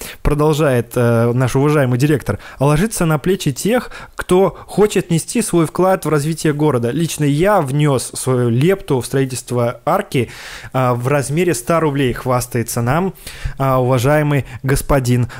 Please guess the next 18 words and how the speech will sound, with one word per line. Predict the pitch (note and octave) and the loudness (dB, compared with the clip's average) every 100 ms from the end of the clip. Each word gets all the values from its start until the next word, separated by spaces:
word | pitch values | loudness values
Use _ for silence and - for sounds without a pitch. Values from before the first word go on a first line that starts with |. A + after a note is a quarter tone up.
| A#2+ | -2
Москалёв. | B2+ - D#3 D3 G2 - - - | 0 0 0 2 0 -4 -16 -6
И | - F3+ G3+ F#3 - | 0 2 4 2 2
продолжает, | F3+ E3+ D#3+ C#3 B2 F#2+ - - - C3 | 2 4 2 4 2 2 -4 -16 -6 -2
что, | A#2+ - C3+ A#2+ A#2 | 0 0 2 2 0
э, | - A#2+ A#2 A2+ | 0 2 2 2
само | - C#3 G#3 | 0 0 2
управление | B3 - F#3 F#3+ F#3 | 2 2 2 0 0
капиталь-, | - - E3+ D#3+ - | -2 0 0 -2 -4
капитального | - D3 D#3 D#3 D3 C#3+ | -2 0 2 2 2 0
строительства | - D3 C3+ C3 - C3+ | 0 -2 -2 -4 -2 0
перечислило | B2+ B2 A#2+ F3+ D#3 C#3 | 2 0 0 0 2 2
десять | C#3 D3 - | 2 -2 0
тысяч | C#3+ D3+ - - | 0 0 -2 -2
рублей, | C3 A#2+ A#2+ B2+ C#3 - _ | 0 2 2 4 2 0 _
собранных | - - D3 C3+ C#3 C#3 C3+ - - | -6 0 2 2 2 2 -2 -8 -10
силами | - - A#2+ A#2 A#2 B2 | -8 0 2 4 2 0
трудового | - C#3+ C3+ A#2 G#2+ G#2+ | 0 0 2 2 0 0
коллектива. | - A#2 - - E2 | 0 -2 -2 -6 -8